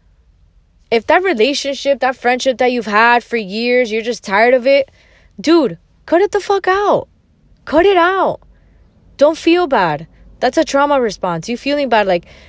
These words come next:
you need to worry about yourself. Like, what's important for you? I always ask myself, "Veronica, what's important to you? What do you care about?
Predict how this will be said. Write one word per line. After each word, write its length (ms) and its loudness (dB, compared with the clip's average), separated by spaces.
you 140 0
need 200 2
to 120 0
worry 500 4
about 400 2
yourself. 680 0
Like, 220 -4
what's 240 2
important 560 2
for 160 -10
you? 400 -8
I 60 2
always 160 2
ask 200 0
myself, 380 -2
"Veronica, 460 2
what's 220 -2
important 460 -2
to 100 -12
you? 220 -12
What 180 2
do 60 6
you 120 4
care 220 0
about? 300 -4